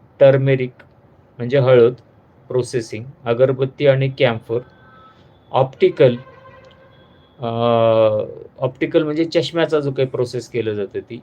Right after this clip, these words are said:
खवा, नमकीन, मी प्रश्नाची उत्तरं देणार आहे तुमच्या, नूडल्स, आईस फॅक्टरी, बनाना चिप्स, टोमॅटो प्रॉडक्ट,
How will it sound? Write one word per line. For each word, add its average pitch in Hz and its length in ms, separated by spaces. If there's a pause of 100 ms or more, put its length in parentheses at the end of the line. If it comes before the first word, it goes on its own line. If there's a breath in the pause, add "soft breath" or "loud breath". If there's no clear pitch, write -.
(120)
खवा, 139 420 (320)
नमकीन, 135 520 (200)
मी 143 80
प्रश्नाची 156 500
उत्तरं 165 360
देणार 143 340
आहे 107 180
तुमच्या, - 420 (600 soft breath)
नूडल्स, 147 680 (560)
आईस 175 360
फॅक्टरी, 113 420 (640)
बनाना 135 460
चिप्स, 131 440 (340)
टोमॅटो 135 420
प्रॉडक्ट, 120 400